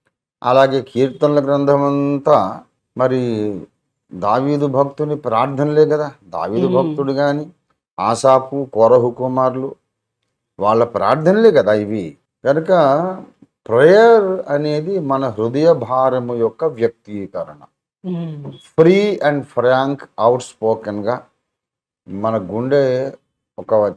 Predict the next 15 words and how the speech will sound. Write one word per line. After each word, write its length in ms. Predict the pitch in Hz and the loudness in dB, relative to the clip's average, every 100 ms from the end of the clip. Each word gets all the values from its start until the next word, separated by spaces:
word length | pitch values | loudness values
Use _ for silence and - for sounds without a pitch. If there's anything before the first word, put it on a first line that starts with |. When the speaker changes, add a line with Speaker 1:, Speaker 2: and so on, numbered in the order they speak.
| - | 0
Speaker 1:
చెంబు 240 | 127 156 | 0 0
గుమ్మరించినట్టు 920 | 151 123 127 131 131 123 127 117 117 143 | -2 -2 2 2 2 -2 -4 -2 0 0
మన 220 | 127 113 | 0 -2
హృదయాన్ని 520 | 107 113 139 135 123 | -2 -2 0 0 -2
గుమ్మరించేస్తాం 960 | 104 117 120 127 123 127 113 - 101 90 | -6 -4 -2 -2 -4 -6 -6 -6 -10 -4
దేవుని 280 | 107 107 104 | -2 -2 -4
ముందు. 240 | 95 82 - _ _ _ _ _ _ _ 101 | -6 -8 -12 _ _ _ _ _ _ _ -8
ఉన్న 180 | 117 127 | -2 -2
భారమంతా 840 | 104 110 110 113 117 117 113 135 | 2 2 2 2 -2 -2 -2 -2
చెప్పుకున్నాం. 480 | 107 98 - 95 101 | -2 -4 -4 -4 -2
హన్నా 340 | 131 147 147 | 0 2 4
వెళ్ళింది 460 | 135 127 117 113 113 | 4 2 -2 -4 -4
దేవుని 360 | 104 104 107 | -2 -2 -4
సన్నిధికి. 640 | 95 98 92 90 87 - | -8 -12 -12 -18 -20 -10
Speaker 2:
అవును. 300 | 180 165 143 | -6 -6 -8